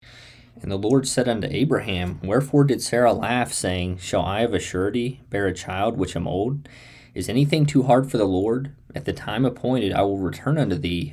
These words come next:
according to the time of life, and Sarah shall have a son." Then Sarah denied, saying, "I laughed not," for she was afraid. And he said, "Nay, but thou didst laugh." And the men rose up from thence and looked toward Sodom, and Abraham went with them to bring them on the way.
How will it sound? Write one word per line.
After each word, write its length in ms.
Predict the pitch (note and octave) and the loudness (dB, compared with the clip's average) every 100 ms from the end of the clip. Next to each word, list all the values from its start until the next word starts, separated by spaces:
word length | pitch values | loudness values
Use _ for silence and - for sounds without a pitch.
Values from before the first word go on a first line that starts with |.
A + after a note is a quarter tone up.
| - | -10
according 400 | - - A#2 C#3 | -8 0 0 0
to 80 | B2+ | 0
the 100 | - | -4
time 280 | - A#2+ | -2 -2
of 120 | A#2 F#2+ | -2 0
life, 340 | A2+ A#2+ - | 0 0 -2
and 120 | F2+ | -6
Sarah 300 | - G2+ A2+ | -6 -4 -4
shall 180 | A#2 F2+ | -4 -4
have 180 | G#2 G2 | -4 -4
a 60 | |
son." 480 | - - A2+ - D3 - - - - - - | -6 -6 -6 -6 -10 -14 -20 -20 -20 -20 -8
Then 140 | G#2+ | -4
Sarah 260 | C#3 D3 C3+ | 0 2 4
denied, 400 | A2+ G#2 C3 C#3 | 2 0 0 0
saying, 300 | - F#2+ F#2 | 0 0 0
"I 100 | F#2+ | 0
laughed 320 | G2 A2+ - | 2 0 -2
not," 360 | G2+ A#2 - - | -2 -2 -2 -6
for 80 | - | -6
she 160 | - | -4
was 140 | G2+ G2+ | -4 -4
afraid. 600 | E2 G2 A2+ G2 D#2 C#2+ - - | -4 -2 0 0 -4 -8 -16 -10
And 100 | G2 | -6
he 60 | F2 | -2
said, 260 | A2 G#2 | -2 -2
"Nay, 300 | F#2 A2 G#2 | -2 0 0
but 180 | D2+ F2+ | -2 -2
thou 140 | F2 | -2
didst 340 | - G#2 D3 - | -2 -4 -4 -4
laugh." 400 | - - - - - - - - - | -6 -6 -10 -18 -20 -20 -20 -18 -8
And 80 | G2 | -6
the 80 | |
men 220 | G2 B2 C#3+ | 0 4 6
rose 240 | C#3 C#3 | 6 4
up 180 | C3 - | 2 0
from 180 | F#2 F2+ | -4 -2
thence 280 | F2+ A2+ | -2 -4
and 120 | F2 F#2+ | -4 -4
looked 180 | - | -6
toward 240 | - G#2 F#2+ | -4 -4 -2
Sodom, 540 | - G2 F#2+ - - - | -4 -2 -4 -4 -8 -6
and 120 | F2 | -4
Abraham 480 | G2+ A#2 A#2+ A2 G2 | -2 -2 -2 -4 -4
went 180 | G#2 - | -6 -2
with 240 | B2 C#3+ | -2 -2
them 200 | F#2+ F2+ | -4 -4
to 80 | E2 | -6
bring 260 | D2+ G#2 G#2 | -6 -6 -4
them 140 | F#2+ | -4
on 140 | F#2 | -4
the 60 | - | -4
way. 420 | F2 A2+ - - | -4 -4 -6 -10